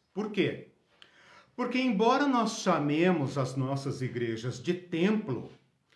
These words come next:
as funções religiosas aqui são completamente diferentes, né? O, o, o templo não é para nós hoje cristãos o que o templo era para os judeus.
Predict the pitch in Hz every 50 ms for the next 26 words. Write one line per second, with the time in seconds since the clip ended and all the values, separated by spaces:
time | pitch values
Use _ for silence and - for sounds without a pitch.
0 | _ _ _ _ - - - - 170 175 180 180 - - - - - - 247 285
1 | 302 302 - - - - - 214 220 247 269 277 240 190 - 139 135 131 127 135
2 | 127 - 131 131 120 120 123 120 113 110 117 110 127 143 135 139 196 214 214 -
3 | 240 240 233 - 240 226 - 170 160 151 170 165 - 208 175 147 147 147 - -
4 | - 175 175 - 220 226 214 170 127 107 - - - - - - _ _ _ _
5 | - 110 - 127 156 190 185 - - - - - _ - - - - - 185 170
6 | 165 160 160 151 156 - - - 160 147 143 139 139 131 135 135 - 180 190 190
7 | 190 - - - 175 175 208 233 254 247 - 190 175 160 170 180 190 196 214 233
8 | 269 302 320 262 196 160 165 185 196 190 - - 139 127 127 120 120 123 123 123
9 | 117 104 - 117 123 131 135 135 120 110 - 123 117 110 - - - 139 143 175
10 | 220 226 175 127 139 135 139 139 180 175 190 185 - - 170 151 156 175 208 214
11 | 208 247 262 247 214 151 139 139 147 151 180 180 - 190 170 170 185 185 185 -
12 | 226 233 202 170 143 117 98 - - - -